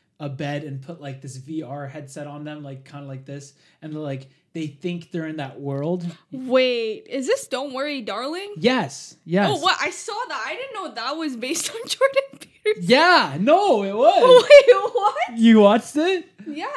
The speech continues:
Speaker 2: I
Speaker 1: Yeah.
Speaker 2: saw it, like, a day or two days ago.
Speaker 1: Okay, great, 'cause
Speaker 2: Wait,
Speaker 1: we can have a discussion
Speaker 2: what
Speaker 1: about
Speaker 2: the
Speaker 1: this.
Speaker 2: heck?
Speaker 1: That guy was based on Jordan Peterson, the bad
Speaker 2: Oh,
Speaker 1: guy.
Speaker 2: what?
Speaker 1: Yeah.
Speaker 2: Oh, I thought,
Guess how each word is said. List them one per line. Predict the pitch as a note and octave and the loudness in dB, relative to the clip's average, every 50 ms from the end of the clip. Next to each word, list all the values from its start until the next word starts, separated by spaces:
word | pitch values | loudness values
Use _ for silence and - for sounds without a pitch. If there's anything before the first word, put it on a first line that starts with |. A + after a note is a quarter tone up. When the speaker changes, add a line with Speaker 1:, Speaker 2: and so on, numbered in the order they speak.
| F4 C#4 | -4 0
Speaker 2:
I | |
Speaker 1:
Yeah. | - A#3 C#4 C4 F4+ G4 | 2 2 2 2 0 -2
Speaker 2:
saw | G4 E4 | -4 -6
it, | |
like, | F#4 F#4+ F#4 D#4+ | -8 -12 -12 -10
a | E4 D4+ | -12 -14
day | B3 A3+ A3+ A3+ C#4 | -10 -10 -10 -10 -8
or | D4+ D4+ C#4+ A3+ A3 _ _ | -10 -12 -14 -16 -20 _ _
two | _ - D4+ D4 D4 | _ -18 -16 -16 -14
days | C#4 D4 D#4+ E4 D#4 | -14 -14 -14 -12 -12
ago. | - - - - _ _ | -14 -16 -16 -20 _ _
Speaker 1:
Okay, | G3 A3 A#3 B3 B3+ G#3 | 2 4 4 4 4 0
great, | F3 C3+ D#3 G3 A#3+ C#4+ B3+ E3 - - | -2 -4 -4 -2 0 0 -2 -4 -6 -8
'cause | - D#4+ | -6 -4
Speaker 2:
Wait, | D#4+ E4 E4+ F4 E4+ D4+ | -4 -4 -4 -4 -4 -2
Speaker 1:
we | F3+ G3 | -4 -2
can | - A3 | 0 0
have | G#3+ G#3 G3+ | -2 0 -2
a | G#3+ | -2
discussion | F#3+ F#3 F#3 - G#3+ A3 A3+ D4+ | -4 -4 -4 -4 -10 -10 -6 -4
Speaker 2:
what | D4 D4 | -4 -4
Speaker 1:
about | E4 D3+ C#3 | -4 -4 -6
Speaker 2:
the | G#4 A4 | -6 -6
Speaker 1:
this. | G#4 F#4 D#4 | -6 -6 -6
Speaker 2:
heck? | A#3 C4+ F#4+ A4+ - - - - | -6 -8 -8 -10 -12 -16 -4 0
Speaker 1:
That | E3+ G#3 A#3+ C4+ A3 F#3 | 2 2 2 0 -4 -4
guy | F#3+ G#3+ B3 A#3+ G3+ F3 | -4 -4 -2 -2 -2 -2
was | E3 E3+ E3+ | -2 -2 -4
based | D3 E3+ F#3 F#3 F3+ G#3 | -2 -2 -4 -4 -4 -8
on | G3 F3 | -8 -6
Jordan | F3 F#3+ F#3+ F#3+ F3+ | -4 -4 -4 -4 -4
Peterson, | - G#3+ G#3+ G#3+ E3+ - D3 B2+ B2+ | -6 -6 -4 -4 -6 -6 -8 -10 -8
the | C3 C#3 | -10 -8
bad | C3 D#3+ D#3+ F3+ F#3+ | -6 -4 -4 -2 -2
Speaker 2:
Oh, | F4+ F4 | -4 -4
Speaker 1:
guy. | E4 D4+ C4 B3 | -6 -8 -8 -10
Speaker 2:
what? | A3 G#3+ A3 A#3 D3+ - E4+ A4 C#5 D#5 E5+ D#5+ D#5+ - - - | -12 -10 -8 -6 -4 -4 -4 -4 -6 -6 -6 -8 -8 -10 -12 -6
Speaker 1:
Yeah. | D3 E3 F3+ G#3 A#3+ B3 A#3+ G3 C3+ A2+ A#2+ - _ _ _ _ _ _ | 0 2 2 4 4 2 0 -2 -4 -6 -12 -18 _ _ _ _ _ _
Speaker 2:
Oh, | C4+ C#4 E4 E4+ E4+ F4 F4 F4 E4+ E4+ E4+ E4+ E4+ E4+ E4 E4 E4 D#4+ D#4+ D#4 D4 - - | -20 -20 -20 -18 -18 -16 -16 -16 -16 -16 -16 -16 -14 -14 -14 -14 -14 -16 -16 -16 -16 -12 -12
I | C4 D4 F4 | -10 -10 -10
thought, | F4+ - A#4 B4 A#4+ G4 | -10 -10 -12 -10 -10 -12